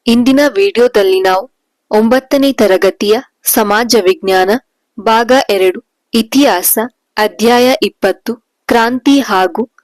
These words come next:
ರಾಷ್ಟ್ರಪ್ರಭುತ್ವಗಳ ಉದಯ ಎಂಬ ಅಧ್ಯಾಯದ ಪ್ರಶ್ನೋತ್ತರಗಳನ್ನು ನೋಡೋಣ. ಅಭ್ಯಾಸಗಳು: ಕೆಳಗೆ ಕೊಟ್ಟಿರುವ ವಾಕ್ಯಗಳನ್ನು ಸೂಕ್ತ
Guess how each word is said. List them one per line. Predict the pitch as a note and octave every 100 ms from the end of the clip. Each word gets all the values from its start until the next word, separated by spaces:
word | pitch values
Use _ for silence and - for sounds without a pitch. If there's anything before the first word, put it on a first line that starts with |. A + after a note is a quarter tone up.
| -
ರಾಷ್ಟ್ರಪ್ರಭುತ್ವಗಳ | G#3 A#3 - G#3 - G3 F#3+ F#3 - G3+ G3 G3 A#3+ _ _
ಉದಯ | A3 A3 A#3 B3 -
ಎಂಬ | F#3+ F#3 F3+ -
ಅಧ್ಯಾಯದ | F#3+ - A#3+ G3+ F3+ G3+ A#3+ _ _ _
ಪ್ರಶ್ನೋತ್ತರಗಳನ್ನು | A#3 A3+ - C4+ - G#3 F#3+ F#3 F#3 F#3 A#3 -
ನೋಡೋಣ. | G3 F#3+ F3+ F#3 F#3 F#3 - _ _ _ _ _ -
ಅಭ್ಯಾಸಗಳು: | G#3 F3+ A#3 B3 - F3+ F#3 G3 - _ _ _
ಕೆಳಗೆ | A#3+ A#3+ C4 C#4+
ಕೊಟ್ಟಿರುವ | - C#4 C#4 C#4 C4+
ವಾಕ್ಯಗಳನ್ನು | G3 - - F#3+ F#3+ C4+ G3+ - _
ಸೂಕ್ತ | - - C#4 -